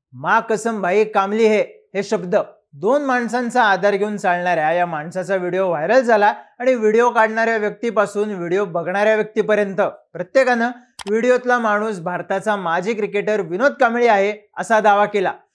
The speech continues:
व्हिडिओ खरा आहे की खोटा, व्हिडिओ कांबळीचाच आहे की नाही हे स्पष्ट होण्याआधीच कांबळीनं दारू पिऊन स्वतःची अशी अवस्था करून घेतली.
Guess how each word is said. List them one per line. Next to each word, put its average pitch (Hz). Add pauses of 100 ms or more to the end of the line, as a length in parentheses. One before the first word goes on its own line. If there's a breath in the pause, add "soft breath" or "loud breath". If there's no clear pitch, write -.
(200)
व्हिडिओ 247
खरा 208
आहे 214
की 220
खोटा, 165 (160)
व्हिडिओ 143
कांबळीचाच 214
आहे 220
की 226
नाही 214 (320 soft breath)
हे 294
स्पष्ट 247
होण्याआधीच 247 (280)
कांबळीनं 233
दारू 208
पिऊन 214
स्वतःची 190
अशी 185
अवस्था 180
करून 196
घेतली. 196